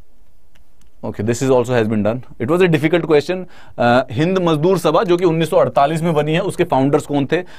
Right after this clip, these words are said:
अशोक मेहता, रामानुजम and जीजी मेहता। Uh, difficult question, but आते रहेंगे ऐसे क्वेश्चन, कुछ ज्यादा किया नहीं जा सकता। जितने ज्यादा याद हो उतना अच्छा है, जितने एक आधा तो भूलेगा भी, तो घबराने वाली मुद्दा नहीं रहेगा, कोई टेंशन नहीं है। Which one of the following is significant aspect of the चंपारण सत्याग्रह? ये बहुत ही इंपॉर्टेंट है।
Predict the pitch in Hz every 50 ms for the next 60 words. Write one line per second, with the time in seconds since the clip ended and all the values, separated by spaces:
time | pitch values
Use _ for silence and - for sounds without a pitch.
0 | - - 117 113 - 160 160 156 151 147 147 147 - 175 175 170 143 117 120 127
1 | 139 147 147 147 139 143 160 165 170 - 120 127 127 117 120 120 123 131 120 113
2 | 110 - - 113 - - - - - - - - 208 214 175 160 143 151 160 147
3 | 139 - 147 139 - - 170 151 147 - 123 120 120 127 139 131 131 131 135 135
4 | 127 113 131 120 135 123 117 - 135 139 - 135 - - 135 123 123 127 - -
5 | 131 127 123 131 120 123 117 117 123 117 139 135 139 165 170 226 247 233 240 247
6 | 247 233 175 202 190 208 202 196 196 180 165 160 139 131 - - - 226 240 208
7 | 185 156 160 160 156 123 - 156 143 143 156 151 151 160 156 113 120 131 139 143
8 | 139 147 143 185 240 - - - - - 131 117 127 139 156 185 202 202 185 180
9 | 180 170 147 127 120 123 110 98 92 85 87 87 87 80 82 - - 135 127 -
10 | 113 95 87 92 85 82 78 73 - - - - - - 139 156 185 202 220 233
11 | 226 214 202 202 202 214 208 220 214 - - 185 175 185 190 165 175 208 214 175
12 | 160 147 - 185 175 180 180 185 190 - 170 147 151 143 143 143 151 143 - 123
13 | - - 104 92 98 113 156 175 135 123 131 127 147 151 143 131 131 131 120 123
14 | 120 117 107